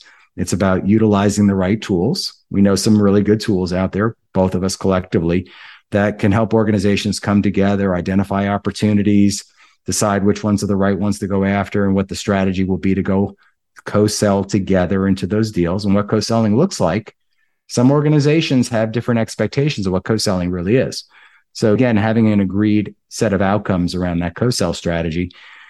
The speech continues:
And then what I say is agility is certainly, like, the seventh motion. Things change. Markets change. Product needs change.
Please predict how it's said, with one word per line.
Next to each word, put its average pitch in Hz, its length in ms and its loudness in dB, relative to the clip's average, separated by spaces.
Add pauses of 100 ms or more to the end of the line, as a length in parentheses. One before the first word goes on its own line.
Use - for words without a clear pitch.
(120)
And 117 180 2
then 160 480 0
what 117 200 0
I 202 140 0
say 104 280 2
is 104 140 2
agility 101 520 0
is 95 140 -2
certainly, 104 380 2
like, 90 200 -2 (140)
the 87 100 -4
seventh 101 500 -2
motion. 90 600 -2 (400)
Things 254 220 4
change. - 400 -2 (480)
Markets 147 400 0
change. 78 480 -6
Product 120 260 -2
needs 127 340 4
change. 69 540 -4